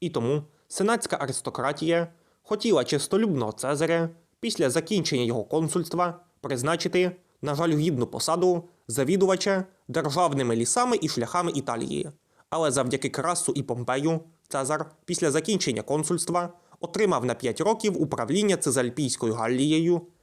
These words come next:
це сучасна Північна Італія, та Ілліриком, це сучасні Хорватія і Словенія. Згодом Цезар отримав ще й Нарбонську Галлію, тобто Південну Францію, і військо із чотирьох легіонів.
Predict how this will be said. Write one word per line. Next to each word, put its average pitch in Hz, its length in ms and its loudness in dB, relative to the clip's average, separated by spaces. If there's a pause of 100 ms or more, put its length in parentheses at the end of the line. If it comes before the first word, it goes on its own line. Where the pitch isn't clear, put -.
(160)
це 175 160 -2
сучасна 170 460 -2
Північна 165 500 0
Італія, 156 560 0 (360)
та - 80 -6
Ілліриком, 196 760 0 (240)
це 180 100 -4
сучасні 156 520 0
Хорватія 180 560 0
і - 120 -2
Словенія. 139 760 -2 (300)
Згодом 151 460 0 (100)
Цезар 139 420 -4 (300)
отримав 214 440 0
ще - 180 0
й 226 40 2
Нарбонську 143 600 0
Галлію, 113 520 -2 (220)
тобто 190 260 -6
Південну 135 440 0
Францію, 135 640 -6 (360)
і 143 80 0
військо 196 420 0
із - 140 -2
чотирьох 143 460 -2
легіонів. 120 680 -2